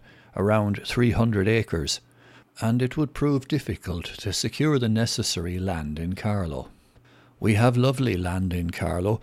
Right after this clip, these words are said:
but getting that big site was quite tight. Not impossible, but quite difficult to achieve," said Ms McHugh. Another factor was that Carlow had previously hosted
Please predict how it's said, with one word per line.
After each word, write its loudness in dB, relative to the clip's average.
but -4
getting 2
that 0
big -2
site 0
was -2
quite -4
tight. -2
Not 0
impossible, 0
but 0
quite -2
difficult -2
to -2
achieve," -4
said -2
Ms -2
McHugh. -2
Another 4
factor -4
was -4
that -8
Carlow 0
had -6
previously -4
hosted -4